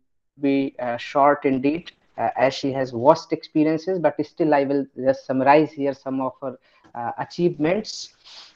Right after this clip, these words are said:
Uh, uh, Doctor S Chitra, uh, uh, she is, uh, though she is an assistant professor, because there, uh, uh, you know, uh, the rank in the, uh, the education system is quite different from, uh,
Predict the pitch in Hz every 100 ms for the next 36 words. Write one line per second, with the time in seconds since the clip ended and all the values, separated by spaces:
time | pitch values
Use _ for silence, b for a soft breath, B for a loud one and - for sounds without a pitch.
0 | B 139 135 135 127 B - 123 123 139
1 | - 160 165 165 165 165 165 165 156 -
2 | 123 117 113 113 _ - 110 101 - _
3 | - - - 139 135 127 - 127 123 120
4 | 123 151 147 170 156 147 143 139 131 151
5 | - 170 165 156 - 160 190 170 160 160
6 | 156 135 156 170 175 165 147 143 - b
7 | b - 127 117 - 127 117 - 120 117
8 | 131 143 170 185 180 175 156 156 151 -
9 | - 127 127 151 151 147 160 151 175 170
10 | 156 - 165 160 156 - 151 156 139 147
11 | - 180 175 180 160 143 143 135 131